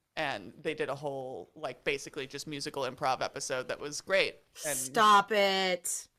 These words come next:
Speaker 1: and it's, that's
Speaker 2: That's
Speaker 1: also
Speaker 2: my shit.
Speaker 1: Uh, yeah, Dropout has some good shit. They're the guys,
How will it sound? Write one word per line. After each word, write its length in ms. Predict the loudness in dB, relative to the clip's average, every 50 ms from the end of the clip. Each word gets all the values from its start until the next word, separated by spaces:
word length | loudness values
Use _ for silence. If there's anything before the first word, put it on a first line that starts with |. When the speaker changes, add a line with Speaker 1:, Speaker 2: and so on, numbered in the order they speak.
| _ -10
Speaker 1:
and 100 | -8 -6
it's, 220 | -6 -6 -6 -8
that's 100 | -4 2
Speaker 2:
That's 180 | 4 4 4 4
Speaker 1:
also 120 | 4 2 2
Speaker 2:
my 140 | 2 2 0
shit. 840 | 0 -4 -4 -2 -2 0 2 2 2 4 2 0 -2 -4 -8 -6 -2 0
Speaker 1:
Uh, 40 |
yeah, 280 | 2 4 6 4 4 4
Dropout 520 | 2 0 0 2 2 2 2 2 2 2
has 180 | 0 0 0 0
some 140 | -2 -4 -6
good 220 | -4 -2 -2 -2 -4
shit. 340 | -4 -2 -2 -2 -2 -2
They're 120 | -4 -4 -4
the 80 | -4 -2
guys, 500 | 2 2 2 2 2 -2 -4 -6 -6